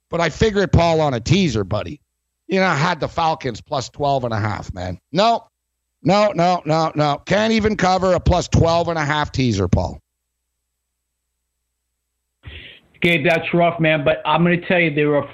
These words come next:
Speaker 2: forty different species of birds. So before you remove the tag, uh, Falcons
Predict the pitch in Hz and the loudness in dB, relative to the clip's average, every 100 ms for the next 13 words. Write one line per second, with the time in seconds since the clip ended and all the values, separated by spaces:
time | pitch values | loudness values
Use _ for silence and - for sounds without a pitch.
0 | - 175 180 185 185 175 170 160 170 147 | -2 2 2 2 0 0 0 0 0 -2
1 | - - 165 156 - 151 131 131 98 139 | -4 0 0 2 0 0 2 -2 -2 0
2 | 131 113 85 - - - - - - - | 2 2 -2 -8 -14 -16 -20 -20 -20 -20
3 | - - - - 175 165 160 160 165 160 | -20 -10 -6 0 2 4 2 2 -2 -4
4 | 175 165 - - 190 220 240 220 202 190 | 0 0 0 0 2 4 2 0 0 2
5 | 175 185 185 185 180 180 151 143 - 165 | 2 2 2 2 0 -4 -4 -4 -4 -2
6 | 170 165 156 - - - - 139 117 113 | 0 0 -2 -8 -20 -16 -4 -2 -2 -2
7 | 170 156 175 233 233 | -2 -2 -2 -2 -2